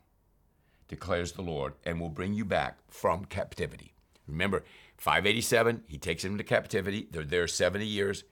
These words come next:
They come back, and he restores them. Ezra, Nehemiah, Haggai, Zechariah, Malachi.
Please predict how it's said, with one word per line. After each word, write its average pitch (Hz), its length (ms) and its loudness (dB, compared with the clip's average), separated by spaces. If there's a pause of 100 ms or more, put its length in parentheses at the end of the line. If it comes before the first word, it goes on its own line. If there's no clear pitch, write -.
(200)
They 76 140 -10
come 82 240 -2
back, - 400 -2
and 76 120 -8
he 80 120 -6
restores 76 520 -6
them. 52 280 -12
Ezra, 78 320 -6
Nehemiah, 65 560 -10 (1600)
Haggai, 73 600 -4 (400)
Zechariah, 80 760 -2 (100)
Malachi. 82 640 -4